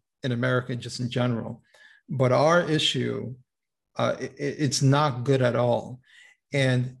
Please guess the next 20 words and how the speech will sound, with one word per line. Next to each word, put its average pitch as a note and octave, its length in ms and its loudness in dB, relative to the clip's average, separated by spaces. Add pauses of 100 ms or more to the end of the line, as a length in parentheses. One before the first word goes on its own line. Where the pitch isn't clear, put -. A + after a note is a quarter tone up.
if C3+ 220 -2
I F#3 220 4
am E3 320 -2
one C#3+ 260 -2
example B2+ 500 -6
of - 220 -10
this, - 460 -8
I C#3+ 120 2
know D3 480 4 (120)
I C#3 160 0
am C3 400 -2
one C3+ 260 0
of A#2+ 160 -2
many C#3 300 2
of A#2+ 100 0
examples - 760 -12 (300)
that C3 120 2
are B2+ 120 4
experiencing B2 600 -2
this. - 300 -6